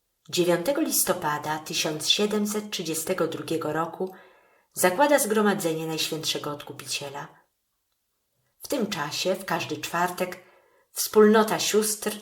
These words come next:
trwa na modlitwie z mieszkańcami Skala, którzy wraz z biskupem i siostrami pragną dziękować Bogu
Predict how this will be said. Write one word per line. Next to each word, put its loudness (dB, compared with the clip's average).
trwa 6
na 6
modlitwie 0
z 0
mieszkańcami -2
Skala, 2
którzy 4
wraz 4
z -4
biskupem -4
i -12
siostrami -4
pragną 4
dziękować 0
Bogu -2